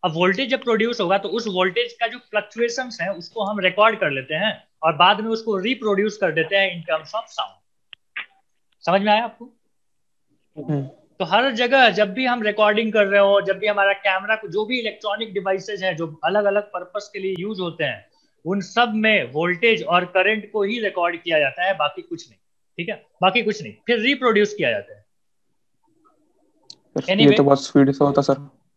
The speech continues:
Speaker 1: हाँ, तो ये बहुत speed में होता है, क्या दिक्कत है? आइए, average value of current, मतलब current का जो आपने basic formula यही पढ़ा है ना कि total charge divided by time, पढ़ा है?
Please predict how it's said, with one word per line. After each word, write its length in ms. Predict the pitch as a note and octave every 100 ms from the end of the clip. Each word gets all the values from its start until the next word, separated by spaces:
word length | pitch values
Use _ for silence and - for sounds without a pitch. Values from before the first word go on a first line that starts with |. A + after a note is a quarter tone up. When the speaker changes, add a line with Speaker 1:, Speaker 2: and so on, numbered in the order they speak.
| _ _
Speaker 1:
हाँ, 180 | - G3+
तो 80 | G#3
ये 80 |
बहुत 280 | A3 A#3 A#3
speed 260 | A3 B3 A#3+
में 60 |
होता 180 | A3 F3
है, 60 | E3
क्या 140 | E3+
दिक्कत 260 | F3 C3+ -
है? 80 | _ _ _ _ _ _ _ _ _ _ _ _ _ _ - F#3+
आइए, 200 | F#3+ D3+ B2+ - - _ _ _ _ _ _ -
average 340 | G#3 G#3+ C4+
value 400 | A#3+ A3+ A#3 A#3+
of 20 | A#3+ F#3+
current, 320 | B2+ A2+ - - _ -
मतलब 260 | F3+ A3+ -
current 320 | G#3 A#3 A3+
का 80 | A#3+
जो 100 | A#3+
आपने 260 | G#3+ A3+
basic 380 | F#3+ D#3+ D#3+ A3+ -
formula 300 | F#3 F#3+ G3+
यही 180 | F#3
पढ़ा 200 | G3 -
है 120 | B2 C#3
ना 60 |
कि 480 | G#3 - F3+ F3 - _ _
total 260 | E3+ E3+ G#3+
charge 440 | A3 - F#3+ G3 E3+
divided 420 | F3+ F3 E3+ F#3
by 180 | F3 F#3
time, 280 | F#3 F3+ E3+ - _ _ _ _ _ - _ _ _ _ _ _ _ - -
पढ़ा 120 | F3
है? 200 | A3+ -